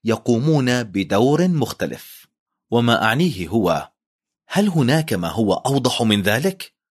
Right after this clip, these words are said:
ولكن قولنا إنهما يقومان بدور مختلف لا يقلل من شأن النساء،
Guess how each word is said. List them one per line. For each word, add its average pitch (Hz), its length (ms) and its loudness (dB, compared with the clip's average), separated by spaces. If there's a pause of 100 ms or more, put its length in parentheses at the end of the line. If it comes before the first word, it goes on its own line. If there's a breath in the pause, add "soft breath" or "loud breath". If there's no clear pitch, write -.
(580)
ولكن 123 400 2
قولنا 135 640 0
إنهما 101 560 0
يقومان 98 680 -2
بدور 95 440 0
مختلف 104 640 -2 (240)
لا 113 420 0
يقلل 139 640 0
من 131 300 0
شأن 127 300 -2
النساء، 123 640 0